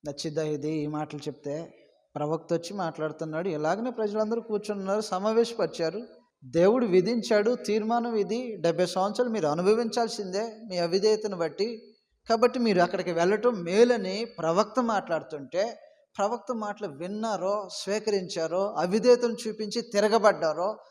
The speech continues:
సందేశాన్ని చెప్పిన వాడి పట్ల ఎలాంటి భావన వ్యక్తీకరించారనే సంగతుల కింద చదవచ్చు మనం. నచ్చిద్దా? చెరకపోవాలంటే మీరు కత్తితో చ-, చస్తారు అంటే నచ్చిద్దా?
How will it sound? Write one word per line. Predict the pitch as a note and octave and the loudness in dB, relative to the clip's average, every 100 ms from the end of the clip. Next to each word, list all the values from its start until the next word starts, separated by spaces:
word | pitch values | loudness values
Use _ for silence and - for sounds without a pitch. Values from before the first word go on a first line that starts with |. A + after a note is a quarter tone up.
| - _ - | -20 _ -4
సందేశాన్ని | G3+ G3+ A3+ A#3+ B3 A#3+ | 0 4 6 6 2 -2
చెప్పిన | A#3+ A#3 A#3+ A#3+ | -2 -4 -2 -2
వాడి | A3+ G#3+ | 0 0
పట్ల | G#3+ G#3 A3 | 0 -2 0
ఎలాంటి | A3 F3 G3+ A3 A#3 | 2 6 6 6 0
భావన | F3 C#3+ D#3 G3 A3 B3 | -2 2 10 10 10 8
వ్యక్తీకరించారనే | B3 A#3 - A#3 G#3+ G3 F#3 F#3+ F3+ | 2 -2 -2 -4 -2 -2 -2 -4 -4
సంగతుల | F3+ F3 F3+ | -4 -4 -6
కింద | F3 F3 | -4 -6
చదవచ్చు | E3 D#3 D3+ D3+ C#3 | -4 -6 -6 -10 -16
మనం. | A2+ _ _ - | -18 _ _ -18
నచ్చిద్దా? | C#3 - F3 D#3+ C3+ A#2+ D#3 | -12 -8 -4 -4 -6 -8 -8
చెరకపోవాలంటే | D3+ D3+ D#3 D3 D3+ C#3+ C3+ B2+ A2 - _ _ _ _ _ | -8 -6 -4 -2 -4 -4 -6 -10 -10 -14 _ _ _ _ _
మీరు | B2+ - | -18 -12
కత్తితో | D3+ E3+ F#3 | -10 -8 -6
చ-, | F#3+ E3 D3 | -4 -4 -6
చస్తారు | - F3 D#3+ - F3 F3 D#3 - F3+ | -10 -8 -8 -2 0 0 -4 -8 -10
అంటే | F#3 | -6
నచ్చిద్దా? | F#3 D#3+ C#3 A2 G#2 | -4 -6 -10 -10 -10